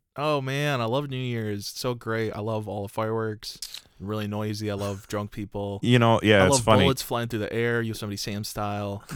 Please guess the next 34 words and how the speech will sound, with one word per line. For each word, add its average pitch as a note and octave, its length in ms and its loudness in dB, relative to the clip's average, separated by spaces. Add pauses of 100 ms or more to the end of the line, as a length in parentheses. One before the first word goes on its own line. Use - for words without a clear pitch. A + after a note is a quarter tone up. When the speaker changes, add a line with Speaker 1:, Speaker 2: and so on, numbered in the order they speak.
(120)
Speaker 2:
My, A#2+ 280 4
yeah, A2+ 320 6
my A2 160 6
neighbors G#2 440 4
were F2 160 4
shooting E2 320 -2
off C#2 160 -2
fireworks C#2 580 -4
that C2+ 200 -4
night. C2+ 320 -4
And, F2+ 220 -2
like, G#2+ 160 6
it A2+ 80 6
actually A2 260 4
took - 240 -2
me E2+ 100 2
a D2+ 60 2
second D2 420 -2
'cause, D#2 440 -2
I D2+ 80 -2
mean, E2+ 160 2
I F2 80 4
knew G2 160 4
it D2 40 -2
was E2+ 160 0
New F2 140 2
Year's, D2+ 300 0
obviously, C#2+ 480 -2
but C#2 320 -6 (760)
sometimes F#2 440 0
you D#2 40 -2
just, D2 360 -4
you C#3 100 4
know, C#2 220 -2